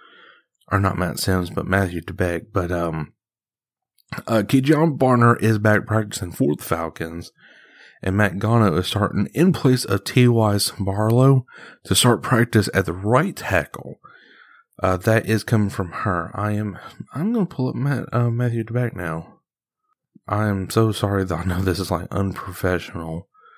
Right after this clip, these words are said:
doing so right here, but, um, yes, uh, Danny Edelton is actually practicing with Schaub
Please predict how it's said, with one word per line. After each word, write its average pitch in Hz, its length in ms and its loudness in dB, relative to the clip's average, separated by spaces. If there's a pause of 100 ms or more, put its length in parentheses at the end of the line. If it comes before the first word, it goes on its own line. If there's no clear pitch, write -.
(520)
doing 101 260 4
so 90 140 -2
right 87 220 -2
here, 87 240 -2
but, 87 300 -4 (100)
um, 82 520 -4 (1700)
yes, 131 220 6
uh, 120 320 2
Danny 135 460 2
Edelton 123 580 2
is 95 140 0
actually 104 400 0
practicing 95 680 -2
with 101 220 2
Schaub 104 560 2